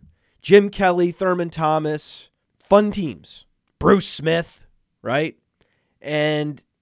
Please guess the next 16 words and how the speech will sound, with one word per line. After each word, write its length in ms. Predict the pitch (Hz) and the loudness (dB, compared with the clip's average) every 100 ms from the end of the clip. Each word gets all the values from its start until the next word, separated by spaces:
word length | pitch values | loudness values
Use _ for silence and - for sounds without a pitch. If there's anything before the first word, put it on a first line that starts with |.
| _ 143 | _ -4
yet 360 | 160 160 - _ 156 | 0 0 -2 _ -8
they 100 | 151 | -6
just 220 | - - _ _ _ 123 113 | -8 -12 _ _ _ -20 -6
happened 320 | 180 202 180 | -4 -2 0
to 80 | 165 | 0
run 300 | 143 160 160 | 2 2 2
into 380 | 185 196 165 139 | 0 -2 -6 -4
the 120 | 139 | -4
Dallas 480 | 113 135 147 143 131 | 0 0 0 -4 -4
dynasty. 800 | 147 185 143 - 104 98 113 _ _ _ - | -2 0 -2 -6 -10 -10 -12 _ _ _ -10
Bad 300 | 120 165 165 | 0 2 2
luck, 300 | 175 - _ _ _ - | -2 -4 _ _ _ -10
right? 180 | 123 139 | -6 -6
Just 140 | 135 | -6
bad 240 | 123 143 139 | 0 0 0
luck. 260 | 107 98 | -4 -6